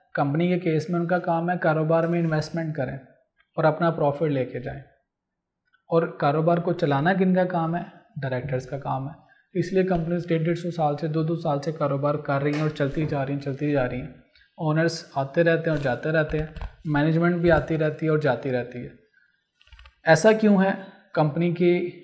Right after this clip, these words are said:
अ, life इतनी ज़्यादा लंबी क्यों है? ये भी इंशाल्लाह आज के lecture में cover हो जाएगा। आज के तो नहीं, खैर कल के lecture में cover होगा।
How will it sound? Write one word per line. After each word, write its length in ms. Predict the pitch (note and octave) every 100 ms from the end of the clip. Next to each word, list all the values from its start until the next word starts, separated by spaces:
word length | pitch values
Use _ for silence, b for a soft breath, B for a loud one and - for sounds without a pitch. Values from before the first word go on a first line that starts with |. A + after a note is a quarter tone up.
| -
अ, 160 | D3 C#3+
life 420 | C#3 C#3 D#3 E3+
इतनी 220 | E3+ F3+
ज़्यादा 260 | E3 D3 D#3
लंबी 300 | D3+ D3 D3+
क्यों 320 | - D#3 D3
है? 240 | C#3+ C#3 D#3+
ये 120 | D#3
भी 120 | D3+
इंशाल्लाह 360 | D#3 D3+ C#3+ C#3
आज 160 | C3+ C3+
के 120 | D3
lecture 280 | C3+ - C#3+
में 140 | C#3+
cover 240 | C#3+ C#3+
हो 100 | C#3+
जाएगा। 280 | C3+ C3 - -
आज 200 | C#3+ D3
के 120 | E3+
तो 100 | E3
नहीं, 100 | F3
खैर 160 | D3+ C#3
कल 200 | - C3
के 120 | D3
lecture 260 | C#3 C#3+
में 120 | C#3+ C#3+
cover 280 | C#3 D3
होगा। 400 | C#3+ C3 C#3+ -